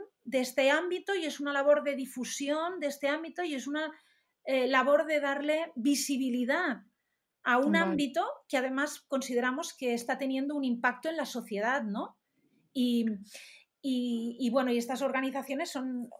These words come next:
Speaker 1: bueno, pues son, eh, forman un gran, eh, enclave, son la gran red, ¿no? que forma la sociedad, ¿no? Entonces, yo creo que, yo creo que en este sentido, Valeren, em,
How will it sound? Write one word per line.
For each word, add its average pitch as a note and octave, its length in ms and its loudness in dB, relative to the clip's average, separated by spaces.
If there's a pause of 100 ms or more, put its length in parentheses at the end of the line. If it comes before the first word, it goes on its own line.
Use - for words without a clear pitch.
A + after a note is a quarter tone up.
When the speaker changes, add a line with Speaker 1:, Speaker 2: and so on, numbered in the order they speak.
Speaker 1:
bueno, A3+ 280 -2
pues G3 160 -8
son, G3+ 460 -10 (320)
eh, F#3+ 300 -10 (560)
forman A#3 640 -6 (460)
un A3 220 -4
gran, G#3+ 680 -6
eh, G#3 340 -8 (680)
enclave, A3+ 640 -4
son A3 300 -4
la B3+ 80 2
gran B3 240 2
red, C4 340 4
¿no? A3 360 -6 (180)
que A#3+ 100 -6
forma A3 340 -4
la G3+ 100 -4
sociedad, F#3+ 680 -4
¿no? A3 220 -8 (500)
Entonces, C4+ 560 0
yo C#4 160 2
creo F4 200 0
que, F#4 340 -4 (580)
yo A3+ 220 0
creo F4+ 160 -2
que F4+ 60 0
en F4+ 80 2
este F4 180 -2
sentido, C4+ 800 -2 (180)
Valeren, D4 520 -2 (120)
em, G3+ 1000 -2